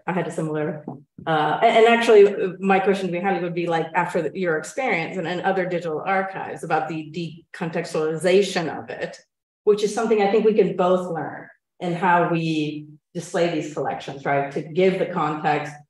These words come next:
but it, it do have digital libraries, which are very, you know, very easy for researchers. But I think there has to be something in between to give them the context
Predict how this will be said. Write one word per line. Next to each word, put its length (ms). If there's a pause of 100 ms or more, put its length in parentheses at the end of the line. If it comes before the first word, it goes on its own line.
(160)
but 140
it, 320
it 180
do 200
have 280
digital 300
libraries, 420
which 200
are 340
very, 600 (340)
you 80
know, 120
very 320
easy 220
for 80
researchers. 840 (220)
But 120
I 100
think 180
there 120
has 200
to 80
be 180
something 440 (160)
in 320 (100)
between 320
to 60
give 320
them 160
the 80
context 880